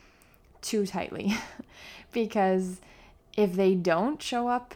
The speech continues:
for you in that way, if they don't support you in the way that you think that they should, now you're getting upset about it. Now you're thinking that they're wrong in some way, or that they're not good enough as they are, they're not,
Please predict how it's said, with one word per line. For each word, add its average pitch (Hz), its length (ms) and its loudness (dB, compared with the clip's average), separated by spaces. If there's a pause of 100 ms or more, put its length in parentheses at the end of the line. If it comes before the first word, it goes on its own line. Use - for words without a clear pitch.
for 220 200 -6
you 226 180 -4
in 220 140 0
that 214 200 -2
way, 220 320 0
if 202 140 -2
they 180 120 -2
don't 175 320 -6
support 202 360 -6
you 208 100 -2
in 196 100 -2
the 190 80 0
way 190 120 -2
that 190 140 -4
you 185 120 -2
think 180 280 -4
that 175 160 -8
they 170 160 -6
should, 190 680 -2 (1160)
now 190 260 4
you're 226 140 0
getting 220 260 0
upset 254 280 -4
about - 240 -6
it. - 160 -8 (1040)
Now 190 280 6
you're 196 180 0
thinking 196 400 0
that 180 200 0
they're 175 220 0
wrong 196 640 -2 (180)
in 180 220 0
some 180 380 -2
way, 202 520 -4 (580)
or 185 100 -4
that 175 140 -2
they're 180 160 0
not 175 280 0
good 190 160 2
enough 175 300 0
as 170 140 -4
they 175 200 -8
are, 180 340 2
they're 175 180 -4
not, 175 340 -2